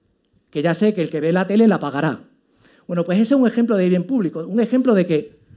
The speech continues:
no basta ni siquiera con agregar lo que todos queremos,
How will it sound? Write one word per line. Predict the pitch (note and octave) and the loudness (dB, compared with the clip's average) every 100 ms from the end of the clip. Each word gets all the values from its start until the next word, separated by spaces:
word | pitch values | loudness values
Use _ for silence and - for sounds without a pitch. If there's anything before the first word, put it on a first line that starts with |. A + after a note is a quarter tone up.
| _ _ _ _ _ _ _ _ _ _ _ _ | _ _ _ _ _ _ _ _ _ _ _ _
no | - G3+ | -2 2
basta | A#3 A#3 - G3+ | 2 2 0 0
ni | G3 | 0
siquiera | F3+ F3+ G3 F#3+ | 0 2 2 2
con | F#3+ F#3 F3+ - - | 0 -2 -4 -8 -10
agregar | E3+ E3 E3 G3+ G3+ | -6 -2 0 0 0
lo | F#3 | -2
que | F3+ | -4
todos | F3+ F#3 F3+ | -4 -6 -6
queremos, | E3+ A#3 D3+ A2+ - | -4 -2 -4 -10 -18